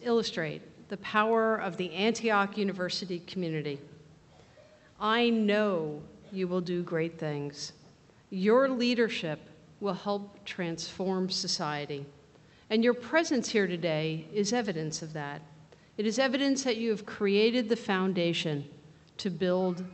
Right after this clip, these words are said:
the future. So as an example of those who are with you today and of those who have come before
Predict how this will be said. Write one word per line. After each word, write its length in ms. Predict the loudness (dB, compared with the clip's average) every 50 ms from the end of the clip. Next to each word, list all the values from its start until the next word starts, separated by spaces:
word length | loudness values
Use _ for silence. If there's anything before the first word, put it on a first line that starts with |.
| -12 -10
the 80 | -10 -10
future. 480 | -8 -8 -8 -8 -8 -8 -10 -10 -14 -16 -20 -20 -20 -20 -20 -20 -20 -20 -20 -20 -20 -20 -12 -6
So 180 | -2 4 6
as 260 | 8 8 8 6 6
an 100 | 4 4
example 680 | 4 4 6 6 6 6 4 2 2 0 -2 -2 -4 -8 -14 -20 -20 -20 -20 -20 -20 -20 -20 -20 -20 -20 -20 -20 -6 -4
of 140 | -4 -2 0
those 640 | 2 2 4 4 6 4 4 2 0 -2 -6 -8 -10 -14 -18 -12 -6
who 200 | -4 -2 -2 -2 -2 -4
are 160 | -4 -4 -2
with 200 | 0 0 0 2
you 120 | 0 -2
today 560 | -2 -4 -4 -2 0 0 0 0 -2 -4 -4 -8 -10 -10 -4
and 120 | -2 -2
of 120 | -2 0 0
those 320 | 0 2 2 2 0 -2
who 100 | -2 -4
have 180 | -4 -4 -6 -8
come 260 | -8 -6 -4 -4 -6
before 500 | -6 -8 -8 -8 -6 -4 -4 -4 -6 -8